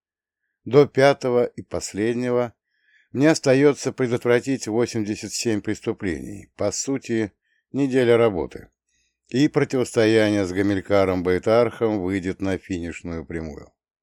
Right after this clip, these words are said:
Мои новые способности вселяют уверенность, что переживать особо не о чем. Всю дорогу изучаю их. Как и раньше, возможности, которые у меня были, отображаются привычным шрифтом,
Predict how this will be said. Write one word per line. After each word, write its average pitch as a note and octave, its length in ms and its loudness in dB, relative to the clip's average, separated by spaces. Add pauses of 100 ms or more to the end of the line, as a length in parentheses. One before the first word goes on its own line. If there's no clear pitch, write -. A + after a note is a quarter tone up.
(1040)
Мои C#3 240 4
новые D#3+ 340 4
способности C3+ 760 0
вселяют B2+ 440 0
уверенность, B2 600 0
что - 280 -4
переживать G#2+ 640 0
особо G#2+ 400 -4
не A2+ 120 -4
о D2+ 120 -8
чем. - 300 -20 (600)
Всю D3 320 0
дорогу C3+ 520 6
изучаю E2+ 580 -4
их. - 260 -20 (580)
Как A#2+ 220 2
и - 20 2
раньше, C3+ 480 4
возможности, A2+ 720 0
которые F#2+ 320 -2
у F#2 40 -4
меня F#2 160 0
были, G#2+ 400 0 (300)
отображаются A2+ 960 4
привычным F#2+ 640 -4
шрифтом, B2 600 -4